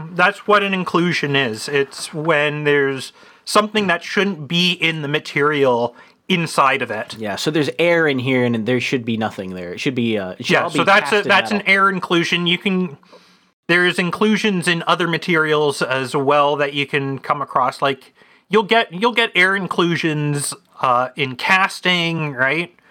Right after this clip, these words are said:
Speaker 2: Yep.
Speaker 1: Including, like, plastic casting, and that's one of the things that, uh, that can cause problems with doing, uh,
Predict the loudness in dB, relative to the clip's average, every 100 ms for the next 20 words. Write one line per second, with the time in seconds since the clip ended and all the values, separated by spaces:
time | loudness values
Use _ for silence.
0 | -6 -4 -2 -2 2 2 2 -2 -2 2
1 | 2 2 -2 -4 0 0 -2 -4 -2 -2
2 | -2 -2 -2 -2 -4 -4 -4 0 0 0
3 | -4 -4 0 0 -4 -20 -20 -20 _ _
4 | 0 0 -2 -8 -8 -10 0 4 4 0
5 | 0 2 2 0 -4 -6 0 2 2 0
6 | -6 -6 0 2 2 0 -4 -4 -2 -2